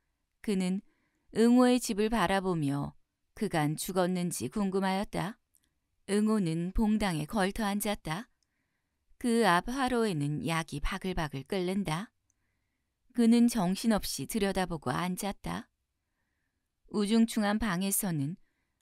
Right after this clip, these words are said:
아내의 가쁜 숨소리가 들린다. 쌕쌕하다가 아이고 하고는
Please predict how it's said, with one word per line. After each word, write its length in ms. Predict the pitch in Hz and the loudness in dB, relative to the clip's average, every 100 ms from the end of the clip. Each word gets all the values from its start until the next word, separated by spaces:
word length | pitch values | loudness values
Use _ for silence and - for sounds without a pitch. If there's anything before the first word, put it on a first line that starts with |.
| _ | _
아내의 460 | 202 208 226 233 240 | -2 2 4 4 2
가쁜 480 | 202 170 - 214 226 | -2 -8 -2 -2 0
숨소리가 720 | - 320 - 262 170 127 110 | -2 -6 -4 -4 -4 -6 -8
들린다. 720 | 143 202 190 202 180 165 247 _ _ _ _ _ _ _ _ | -4 -2 -2 -2 -4 -6 -10 _ _ _ _ _ _ _ _
쌕쌕하다가 1500 | - - 226 214 - - 208 208 247 208 190 - 131 143 156 - | -6 0 0 0 -2 -2 -2 -2 -6 -4 -4 -4 -4 -4 -4 -2
아이고 480 | 180 175 175 - | 0 0 -2 -6
하고는 540 | 135 196 180 190 156 | -6 -6 -6 -6 -6